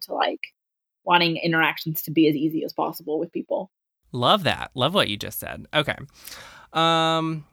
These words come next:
Speaker 2: at the very end of the episode, Miranda tries something different. She tries Glee Club, and Lizzie is actually very worried that she's not going to be able to sing. But Miranda, turns out she can sing, and she sings Reflection from Mulan, and she's good.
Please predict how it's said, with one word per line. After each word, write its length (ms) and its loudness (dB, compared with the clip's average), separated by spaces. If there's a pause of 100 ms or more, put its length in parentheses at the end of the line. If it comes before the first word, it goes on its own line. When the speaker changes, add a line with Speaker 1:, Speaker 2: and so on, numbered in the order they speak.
Speaker 2:
at 80 0
the 80 0
very 260 6
end 100 4
of 120 -2
the 100 2
episode, 580 2
Miranda 360 0
tries 280 0
something 280 -4
different. 440 0
She 140 -6
tries 380 0
Glee 340 -2
Club, 540 0 (340)
and 280 2
Lizzie 320 -2
is 120 0
actually 240 0
very 240 0
worried 340 0
that 120 -6
she's 180 -8
not 220 -4
going 160 -4
to 60 -8
be 120 -4
able 120 -4
to 80 -4
sing. 400 -4 (120)
But 160 -2
Miranda, 640 2
turns 220 -2
out 180 -2
she 120 -4
can 280 -2
sing, 420 0 (260)
and 100 -4
she 100 -6
sings 360 -6
Reflection 720 -2
from 200 -4
Mulan, 640 -4 (120)
and 380 -4
she's 200 -4
good. 340 4